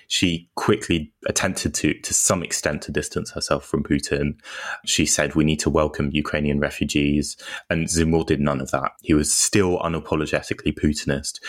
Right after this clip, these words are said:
to the point at which there was a radio interview in which he was asked, "Are you still on the side of France?" And for a nationalist candidate, that's, you know, it's pretty devastating, right? Whereas Le Pen, she said, "We need to welcome Ukrainian refugees,"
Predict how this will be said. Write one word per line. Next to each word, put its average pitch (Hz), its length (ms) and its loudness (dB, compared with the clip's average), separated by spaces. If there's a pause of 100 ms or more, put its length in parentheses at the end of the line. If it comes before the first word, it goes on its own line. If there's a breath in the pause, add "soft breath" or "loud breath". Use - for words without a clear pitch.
(180 loud breath)
to - 80 -6
the 85 100 2
point 92 260 0
at 82 80 0
which 85 220 0
there 78 80 2
was 73 140 0
a 80 40 2
radio 82 400 0
interview 71 420 0 (380)
in 82 180 2
which - 440 4 (260 loud breath)
he - 160 2
was 85 160 2
asked, 76 480 0
"Are 87 100 4
you 82 120 4
still 78 280 2
on 76 100 -2
the 69 60 -2
side - 240 0
of - 60 -4
France?" - 480 -4
And 76 140 0
for - 120 2
a 80 40 4
nationalist 82 500 2
candidate, 76 560 0 (460 loud breath)
that's, - 500 2 (240)
you - 80 0
know, 76 80 -2
it's 78 80 -2
pretty 71 240 0
devastating, - 640 -4
right? 76 240 0 (480 loud breath)
Whereas 82 260 2
Le 80 140 6
Pen, 73 440 -2 (120)
she - 160 -6
said, - 260 0
"We 73 80 2
need 73 140 2
to - 100 -4
welcome 80 320 4
Ukrainian 69 420 -2
refugees," 69 600 -2